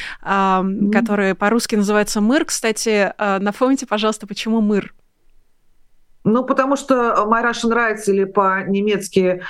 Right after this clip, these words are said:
Speaker 2: а, Meine Russische Rechts, это, это, м, М Р Р. М Р Р, поди произнеси "Мыр". "Мыр", ну, "Мыр".
Speaker 1: <laughs> Оставили ссылки на все ваши, по крайней мере, вот
Speaker 2: Спасибо.
Speaker 1: эти публичные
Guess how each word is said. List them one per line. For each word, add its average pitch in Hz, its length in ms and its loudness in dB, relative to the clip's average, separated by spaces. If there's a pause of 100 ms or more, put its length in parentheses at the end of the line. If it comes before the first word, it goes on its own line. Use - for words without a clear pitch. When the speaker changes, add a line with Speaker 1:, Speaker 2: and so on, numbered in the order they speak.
(320)
Speaker 2:
а, 185 280 2
Meine 202 320 0
Russische 185 720 2
Rechts, 285 400 -2
это, 175 280 0
это, 196 340 0
м, 131 500 -2
М 220 460 0
Р 220 120 0
Р. 151 280 -2
М 202 160 0
Р 214 80 0
Р, 240 140 -2
поди 196 220 -2
произнеси 214 540 0
"Мыр". 175 380 -2 (440)
"Мыр", 196 460 -2 (140)
ну, 220 240 0
"Мыр". 170 320 0 (840)
Speaker 1:
<laughs> - 560 -10 (840)
Оставили 220 400 -2
ссылки 262 400 0
на 202 260 2
все 226 380 0
ваши, 196 460 0
по 185 120 -4
крайней 196 240 -2
мере, 190 120 4
вот 185 80 -2
Speaker 2:
Спасибо. 165 160 2
Speaker 1:
эти 165 60 -4
публичные 208 580 0